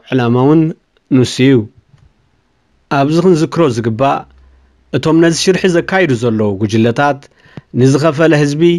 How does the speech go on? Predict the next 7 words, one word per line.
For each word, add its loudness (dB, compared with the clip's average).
ከም 2
ግዳይ 0
ኣብ -2
ቅድሚት -2
ኣቕሪቦም 0
ነቲ 0
ጉዳይ 0